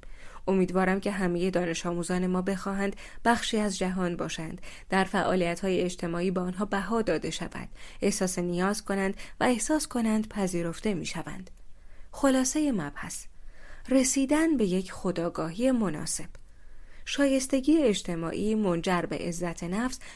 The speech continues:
و خودآگاهی بهتر می‌شود. گروه‌ها یا علایق مشترکی را پیدا کنید که دانش آموز بتواند با آنها درگیر شود.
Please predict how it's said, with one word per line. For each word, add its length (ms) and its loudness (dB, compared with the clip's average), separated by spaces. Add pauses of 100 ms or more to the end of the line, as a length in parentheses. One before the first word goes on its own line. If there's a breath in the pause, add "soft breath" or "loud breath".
(140 loud breath)
و 80 6
خودآگاهی 760 0
بهتر 520 -2
می‌شود. 480 -6 (640 loud breath)
گروه‌ها 500 8
یا 200 2
علایق 460 2
مشترکی 640 0
را 80 0
پیدا 300 0
کنید 380 2 (220 loud breath)
که 100 4
دانش 400 4
آموز 340 2
بتواند 640 0
با 100 0
آنها 280 -2
درگیر 520 -2
شود. 360 -8